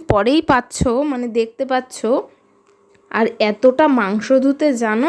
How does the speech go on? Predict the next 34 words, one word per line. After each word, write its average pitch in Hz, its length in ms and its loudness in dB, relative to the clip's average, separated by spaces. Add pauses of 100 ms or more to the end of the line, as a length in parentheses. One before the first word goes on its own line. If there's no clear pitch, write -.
আমার 240 340 0
কত 202 360 -6
টাইম 285 260 2
লেগে 294 240 2
গেছে? 294 260 2
প্রায় 262 340 2
এক 208 200 -2
ঘন্টারও 254 460 0
বেশি 220 300 0
লেগে 196 280 -2
গেছে। 185 280 -2 (440)
আর 233 240 4
আমি 220 300 4
যেহেতু 277 380 4
একটু 294 220 0
খুঁতখুঁতে, 254 640 0 (480)
সব 240 280 4 (280)
পুরো 277 280 0
সাদা 226 360 -4
পরিষ্কার 269 480 -2
না 285 200 0
করা 254 240 4
পর্যন্ত 302 480 2
আমার 233 360 2
শান্তি 226 360 0
হয় 190 220 -2
না, 180 180 -4
আর 214 160 -2
খুব 339 240 2
ঘেন্নাও 233 400 2
লাগে, 185 320 0
কি 196 160 -12
বলবো 196 420 -2
আর। 160 140 -2